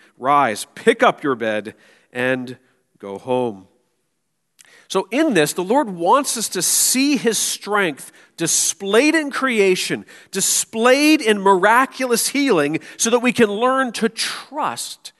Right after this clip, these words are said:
his character. His decrees are not always understood, but they can be trusted. Now, holiness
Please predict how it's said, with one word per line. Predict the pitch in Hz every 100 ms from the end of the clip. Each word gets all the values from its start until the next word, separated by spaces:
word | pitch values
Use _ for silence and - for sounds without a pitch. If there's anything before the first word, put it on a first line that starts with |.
| _ _ _
his | _ 254 143 113 139 - - _ _ _
character. | - - 185 175 - 127 101 _ _ _ _ _ -
His | 233 269
decrees | - 233 - 247 233 185 151 - -
are | 175 180
not | 240 - -
always | 220 302 294 214 143
understood, | 185 180 160 - - - - 262 104 101 123 _ _ -
but | 160 185
they | 185
can | - - - 247 117 95 107 - _ _ _ _
be | 139
trusted. | 131 - 147 - - 98 - _ _ _ _ _ _ _ -
Now, | 131 123
holiness | - - 214 262 202 127 120 -